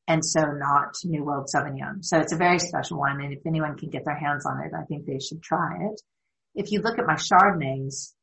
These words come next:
they're really the epitome of my terroir and my site. The Chardonnay is dryland farmed on shale, and I get very low yields with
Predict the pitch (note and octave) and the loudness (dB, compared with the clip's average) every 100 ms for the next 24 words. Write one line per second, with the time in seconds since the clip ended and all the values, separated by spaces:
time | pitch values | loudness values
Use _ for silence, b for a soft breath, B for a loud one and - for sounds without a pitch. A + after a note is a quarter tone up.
0 | _ F3+ E3+ E3+ F3 E3+ E3+ D#3+ D#3 F#3+ | _ -2 0 2 4 4 4 4 2 -2
1 | - _ - D#3 - - _ E3 - D#3+ | -10 _ -2 -2 -2 -10 _ -6 -4 -2
2 | D3+ C#3+ C#3+ D3 C#3+ E3 C3+ C3 - C3 | -4 -6 -6 -4 -2 0 0 0 -4 -4
3 | C3+ C3+ C3+ C3+ C3+ - - C3+ - - | -4 -4 -4 -6 -8 0 2 2 -2 -14
4 | _ _ _ _ D#3+ - E3 E3 D#3+ D3+ | _ _ _ _ -2 4 6 6 4 2
5 | D3 D#3 C#3+ - F3+ E3 D#3+ F3+ E3+ D#3 | -2 -4 -4 -6 -4 6 8 8 4 4
6 | D3 C#3+ D3+ - D#3 C#3+ - D#3+ C#3+ B2+ | 4 4 0 -4 -4 -4 -4 -2 -2 -2
7 | B2 D#3+ _ _ - E3 D#3+ D#3 D3+ D3+ | -6 -8 _ _ -4 0 2 2 2 -2
8 | - E3+ E3 F#3 D#3 D3 C#3+ C#3+ C#3 - | 0 4 6 6 2 2 2 2 0 -4